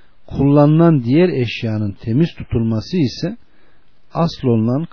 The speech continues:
kalp temizliğinin tamamlayıcısı durumunda olan görevlerdir. Her ne kadar zahiren emredilen bu ise de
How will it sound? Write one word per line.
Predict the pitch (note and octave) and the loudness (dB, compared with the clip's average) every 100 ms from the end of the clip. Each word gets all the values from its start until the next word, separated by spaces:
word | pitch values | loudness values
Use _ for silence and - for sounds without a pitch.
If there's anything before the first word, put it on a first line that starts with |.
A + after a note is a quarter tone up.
| - | -6
kalp | D3 D3 | -4 -4
temizliğinin | - A#2 A2 G2 G#2 C3+ F3+ | -2 -2 -2 -4 -4 -4 -4
tamamlayıcısı | - A2+ A2+ A2 G#2+ G#2 G2 G2 F3 B2+ | -6 -4 -2 0 -2 -2 -6 -6 -4 -2
durumunda | A2 G#2+ G2+ G#2+ | 0 -2 -2 -4
olan | A2 A2 F#2 | -2 -4 -8
görevlerdir. | E2+ D2 D2+ D#2+ E2 - - - - - - - - - - - - - - - - - - - - - - - - - - - - - - | -14 -18 -20 -20 -20 -20 -20 -20 -20 -20 -20 -20 -20 -20 -20 -20 -20 -20 -20 -20 -20 -20 -20 -20 -20 -20 -20 -20 -20 -20 -20 -20 -20 -20 -2
Her | E3+ G3+ | 2 4
ne | E3 | 4
kadar | B2+ A2 G2 G2 | 0 -4 -8 -8
zahiren | F2 G#2 C#3 C#3+ A#2+ G#2 F#2 - | -6 -2 0 2 0 -4 -6 -8
emredilen | A#2 A#2 A2+ G#2 G2+ G#2 G2+ C3 | -4 -2 -2 -2 -4 -4 -4 -2
bu | |
ise | D#3+ A2+ - | -2 -4 -10
de | F2+ | -14